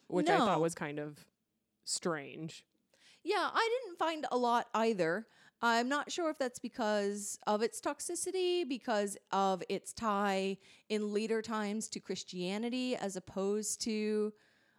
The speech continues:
Speaker 2: um, as opposed to pagan traditions.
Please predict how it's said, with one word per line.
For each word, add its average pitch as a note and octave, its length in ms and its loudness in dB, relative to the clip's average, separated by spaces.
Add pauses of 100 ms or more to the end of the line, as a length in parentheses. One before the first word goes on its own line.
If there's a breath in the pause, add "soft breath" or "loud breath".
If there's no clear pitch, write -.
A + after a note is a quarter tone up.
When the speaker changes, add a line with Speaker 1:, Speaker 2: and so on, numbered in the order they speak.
(140 soft breath)
Speaker 2:
um, G3 560 2
as G#3 140 -4
opposed G3+ 320 -2
to A3 80 -4
pagan G#3 360 -2
traditions. G#3+ 640 -4